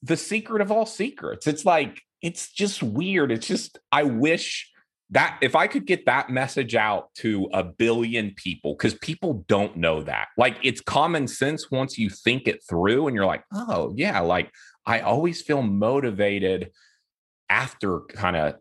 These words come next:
getting started." Like, it, it triggers something. But if, uh, I wish I could get that message out to, like,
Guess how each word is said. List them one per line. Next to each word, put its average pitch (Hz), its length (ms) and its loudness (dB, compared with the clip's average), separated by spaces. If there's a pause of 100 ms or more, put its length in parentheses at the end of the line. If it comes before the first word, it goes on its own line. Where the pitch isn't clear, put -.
getting 85 300 0
started." 62 560 0
Like, 95 380 -2
it, 117 240 -2 (240)
it 101 180 -2
triggers 175 480 0
something. 87 500 -2
But 107 180 4
if, 104 200 -2
uh, 95 300 2 (840)
I 123 120 4
wish 147 220 2
I 131 100 4
could 92 260 -8
get 101 200 -2
that 92 180 2
message 82 380 -2
out 71 240 0
to, 85 80 -4
like, 71 280 0